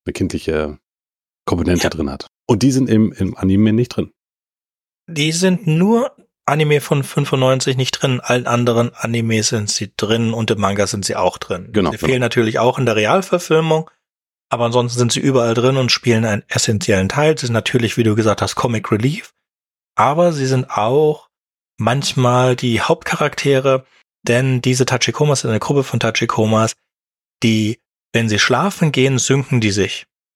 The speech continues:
Speaker 2: und haben dann wieder denselben Bewusstseinsstand. Das heißt, wir sprechen also von, sagen wir, sechs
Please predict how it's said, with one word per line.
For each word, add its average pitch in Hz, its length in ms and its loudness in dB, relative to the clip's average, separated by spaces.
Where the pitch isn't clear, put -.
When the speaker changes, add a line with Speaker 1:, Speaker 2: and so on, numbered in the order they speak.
Speaker 2:
und 104 200 0
haben 135 220 2
dann 123 420 -2
wieder 131 600 0
denselben 120 720 -2
Bewusstseinsstand. 113 880 -2
Das 123 220 0
heißt, 117 100 0
wir 120 120 2
sprechen 147 360 -4
also 123 260 0
von, 117 340 -2
sagen 107 180 -2
wir, 104 80 2
sechs - 420 -2